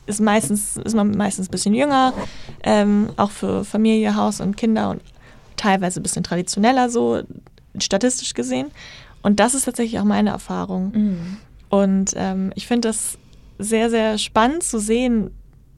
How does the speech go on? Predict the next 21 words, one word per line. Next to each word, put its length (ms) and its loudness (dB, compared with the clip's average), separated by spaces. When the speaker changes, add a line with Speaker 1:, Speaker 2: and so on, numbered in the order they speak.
Speaker 1:
einfach 220 2
bei 140 0
Freundinnen 360 2
zu 160 0
beobachten, 600 -4
wie 140 2
sich 120 0
das 200 -2
so 80 -4
entwickelt. 760 -4
Weil 200 4
jetzt 200 0
ist 120 -6
halt 160 0
gerade 220 2
so 80 -2
mit 140 -2
dreiundzwanzig, 720 -2
ich 120 -8
kenn 200 2
niemanden, 600 2